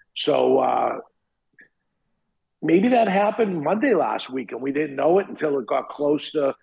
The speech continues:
trying to post our thumbnail for the show coming up. I don't, I don't know what happened, but, uh,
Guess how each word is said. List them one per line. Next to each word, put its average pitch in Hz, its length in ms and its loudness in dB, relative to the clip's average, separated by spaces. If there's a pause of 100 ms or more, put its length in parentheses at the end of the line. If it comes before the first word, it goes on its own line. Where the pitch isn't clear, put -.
(200)
trying 151 280 0
to 135 80 -6
post 147 460 0
our 139 360 0 (320)
thumbnail 156 520 -2
for 151 80 -10
the 127 100 -6
show 156 320 2
coming 165 300 -4
up. 175 180 -2
I 127 120 -2
don't, 160 140 -4
I 143 120 -2
don't 156 100 -6
know 139 100 -4
what 113 160 -4
happened, 127 440 -6 (540)
but, 123 220 -2
uh, 120 320 0